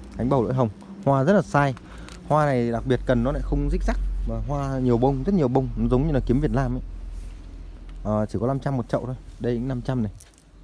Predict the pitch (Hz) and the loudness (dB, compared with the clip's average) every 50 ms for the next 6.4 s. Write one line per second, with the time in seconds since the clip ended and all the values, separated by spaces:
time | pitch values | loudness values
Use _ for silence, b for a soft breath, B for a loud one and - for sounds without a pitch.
0 | B B B B B B B - 117 110 104 131 127 131 131 127 127 123 123 - | B B B B B B B -6 -6 -4 -2 -2 -2 -2 -2 -2 -2 -4 -6 -6
1 | 127 135 143 131 104 139 139 127 110 107 104 101 101 101 107 107 104 110 123 117 | -4 -4 -4 -4 -4 -6 -6 -6 -6 -6 -6 -8 -8 -8 -6 -6 -6 -6 -6 -6
2 | 113 110 - - 120 123 120 110 107 107 123 143 139 117 - - - 104 101 104 | -6 -8 -10 -8 -8 -8 -6 -6 -6 -8 -8 -10 -10 -12 -14 -16 -16 -12 -12 -10
3 | 101 92 - 120 113 110 113 135 123 113 120 123 - - 135 117 - _ _ _ | -10 -10 -10 -8 -8 -8 -8 -8 -6 -6 -6 -6 -6 -8 -8 -10 -12 _ _ _
4 | _ _ _ _ _ _ _ _ _ _ _ - 139 131 113 123 131 - - 98 | _ _ _ _ _ _ _ _ _ _ _ -6 -6 -4 -4 -6 -6 -6 -8 -8
5 | 90 107 110 107 101 107 - 131 127 117 104 110 107 104 98 95 - 117 117 113 | -8 -8 -8 -8 -8 -8 -8 -8 -8 -8 -6 -8 -8 -8 -8 -10 -10 -10 -10 -10
6 | 107 98 101 107 117 117 123 | -10 -10 -8 -8 -8 -8 -8